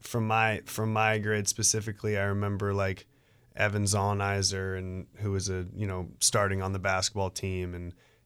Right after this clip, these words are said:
kinda wanted to come in and play soccer, and maybe wasn't the best soccer player, but he was probably the most gifted athlete on the field.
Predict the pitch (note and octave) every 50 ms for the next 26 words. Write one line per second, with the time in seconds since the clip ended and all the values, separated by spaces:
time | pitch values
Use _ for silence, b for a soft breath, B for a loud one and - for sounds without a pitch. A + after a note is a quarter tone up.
0 | _ - - G#2 F#2+ F#2+ F#2 F#2 F#2+ F#2+ F#2 F2+ G2 G2 - G2 G2 G2 F#2+ F#2
1 | F#2 F#2 F#2 F2+ F2+ - G2 F#2 F2+ F2 - - F#2 F#2 F#2 - - F#2 F2+ F2
2 | F2 F2 E2+ F2 b b b b b b b - G#2 F#2+ G2 F#2+ G2 F#2+ G2 -
3 | G2 F#2 G2 F2+ - F#2+ F#2 F2+ - - - - _ _ - - - A2+ G#2 G#2
4 | G2+ - G2 - - - F#2+ F#2 F#2 F#2+ F2+ F2 F2+ F2+ F#2 F2+ F2 F2 E2+ -
5 | - - - - G#2+ G2 F#2+ F#2 F2+ F2+ F#2+ F#2+ F#2 F2+ G2 F#2+ F#2+ F2+ E2+ -
6 | - G2 G2 F#2 - - F#2+ F#2 F#2 F#2+ F#2+ - F#2+ F#2+ F#2 F2+ F#2 F2 F2 -
7 | - F#2+ F2+ F2 F2 F2 -